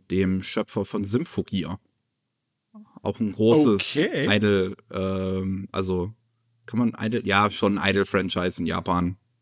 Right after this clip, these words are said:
Speaker 1: Es
Speaker 2: Ja,
Speaker 1: sind,
Speaker 2: Symphogear ist
Speaker 1: es sind
Speaker 2: ein
Speaker 1: Idols, die sich gegenseitig auf die Fresse hauen.
Speaker 2: Ja, mit <laughs> Rüstungen und ja, ein bisschen Magical Girl ist eigentlich auch drin bei Symphogear, ne? Ist aber gar nicht ganz cool.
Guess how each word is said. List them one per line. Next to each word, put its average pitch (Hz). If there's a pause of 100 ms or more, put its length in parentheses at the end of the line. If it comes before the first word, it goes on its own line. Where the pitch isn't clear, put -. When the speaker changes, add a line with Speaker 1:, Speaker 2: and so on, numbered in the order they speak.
(760)
Speaker 1:
Es 175
Speaker 2:
Ja, 160
Speaker 1:
sind, 143
Speaker 2:
Symphogear 190
ist 135
Speaker 1:
es -
sind -
Speaker 2:
ein 120
Speaker 1:
Idols, 113
die -
sich 98
gegenseitig 101
auf 101
die 107
Fresse 101
hauen. 95 (640)
Speaker 2:
Ja, 127
mit 220
<laughs> 226
Rüstungen 208
und 165
ja, 180
ein 175
bisschen -
Magical 196
Girl 165
ist -
eigentlich 127
auch 160
drin -
bei 190
Symphogear, 196
ne? 165 (1000)
Ist 262
aber 233
gar 196
nicht 202
ganz 214
cool. -